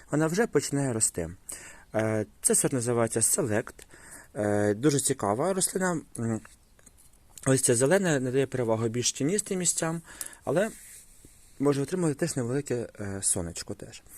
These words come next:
У мене їх два сорти. До речі, хочу собі всі, які є, <laughs> тому що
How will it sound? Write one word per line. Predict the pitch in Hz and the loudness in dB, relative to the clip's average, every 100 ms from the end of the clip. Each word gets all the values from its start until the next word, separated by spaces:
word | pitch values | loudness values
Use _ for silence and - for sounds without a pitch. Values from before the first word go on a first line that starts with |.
| - - | -14 -2
У | 180 | 4
мене | 170 | 6
їх | 143 | 6
два | 147 226 | 4 4
сорти. | - 185 - 135 - - | 4 2 2 -2 -2 -4
До | 139 | 2
речі, | 147 156 | 4 4
хочу | 143 156 - | 0 -2 -2
собі | 135 139 131 - | 0 2 2 0
всі, | - - 107 | -2 2 4
які | 110 147 | 4 2
є, | 156 220 | 2 4
<laughs> | - - 190 | 6 8 8
тому | 139 143 | 4 0
що | - | 0